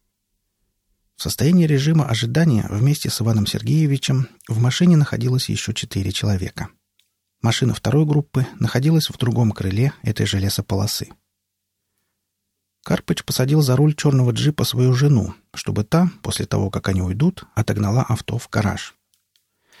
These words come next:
Иван Сергеевич открыл двери и покинул машину, и его примеру последовали остальные. Со стороны грунтовой дороги, проходящей вдоль всей лесопосадки, послышался гул мотора тяжелой машины. Подняв облако пыли,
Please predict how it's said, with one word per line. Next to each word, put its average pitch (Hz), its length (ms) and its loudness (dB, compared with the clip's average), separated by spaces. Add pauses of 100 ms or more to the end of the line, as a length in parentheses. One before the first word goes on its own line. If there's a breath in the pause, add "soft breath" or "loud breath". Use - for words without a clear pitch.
(380 loud breath)
Иван 147 200 4
Сергеевич 175 460 2
открыл 147 300 0
двери 160 400 2 (140)
и 120 60 0
покинул 151 380 2
машину, 104 520 2 (260)
и 123 60 2
его 120 160 2
примеру 127 400 0
последовали 104 500 -2
остальные. 98 540 -2 (1120)
Со - 140 -8
стороны 107 340 0
грунтовой 113 420 0
дороги, 113 360 0
проходящей 104 580 -6
вдоль 104 220 -2
всей 104 240 -2
лесопосадки, 110 760 -4 (260)
послышался 156 580 0
гул 120 260 2
мотора 123 380 0
тяжелой 101 420 0
машины. 101 460 -2 (580)
Подняв 101 340 -2
облако - 340 -4
пыли, 143 380 0